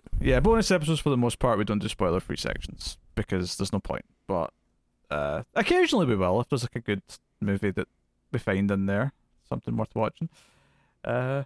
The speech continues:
but yeah, without further ado, uh, what is Invisible Agent, uh, specifically? It is, as the title would imply, it's taking a slightly different spin on the, the formula on this franchise, where we're actually set in World War Two, and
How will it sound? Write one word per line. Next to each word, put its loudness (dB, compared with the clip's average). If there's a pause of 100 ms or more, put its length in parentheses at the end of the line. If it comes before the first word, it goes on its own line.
(120)
but -10
yeah, -4
without 2
further 2
ado, 2
uh, 4
what 2
is 2
Invisible 2
Agent, -2
uh, 0
specifically? -2
It 2
is, 2
as 4
the 4
title 2
would 2
imply, 2
it's 0
taking 0
a 2
slightly 0
different -2
spin 2
on 4
the, 2
the -2
formula 2 (640)
on 2
this 0
franchise, 0 (480)
where 2
we're 4
actually 0
set 2
in 2
World 4
War 4
Two, 2 (360)
and 2